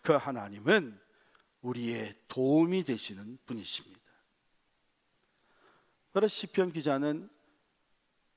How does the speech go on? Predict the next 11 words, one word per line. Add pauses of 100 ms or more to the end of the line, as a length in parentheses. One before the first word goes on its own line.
세상이
자기를
실망시키는
상황
속에서 (1040)
하나님에
대한 (120)
변함없는
믿음의
고백을
가지고